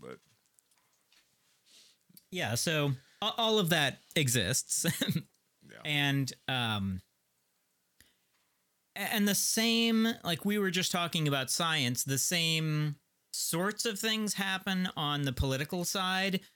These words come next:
Speaker 2: with p-, potentially, like, science is complicated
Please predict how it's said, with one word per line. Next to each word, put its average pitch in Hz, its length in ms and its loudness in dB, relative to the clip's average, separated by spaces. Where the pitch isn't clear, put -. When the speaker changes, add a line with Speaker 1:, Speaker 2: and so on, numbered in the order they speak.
Speaker 2:
with 160 640 -2
p-, 196 100 -6
potentially, 220 720 0
like, - 340 -2
science 254 560 0
is 202 100 0
complicated 95 680 -4